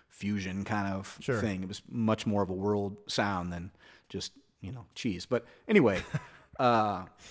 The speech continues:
Speaker 2: Than standard Pat
Speaker 1: he
Speaker 2: Metheny.
Speaker 1: said, "You know, you," he said the same kind of thing. He's like, "You, you, if you,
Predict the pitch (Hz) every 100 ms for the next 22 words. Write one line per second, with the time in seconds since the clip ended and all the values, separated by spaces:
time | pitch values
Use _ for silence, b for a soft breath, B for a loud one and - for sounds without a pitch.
0 | B B 107 104 92 - 107 95 87 87
1 | 73 80 175 - 175 175 175 180 156 151
2 | - _ _ _ - 151 170 190 196 147
3 | 165 147 131 - 123 95 95 120 110 -
4 | - 123 127 139 _ - 139 135 - _
5 | _ - - 131 143 143 135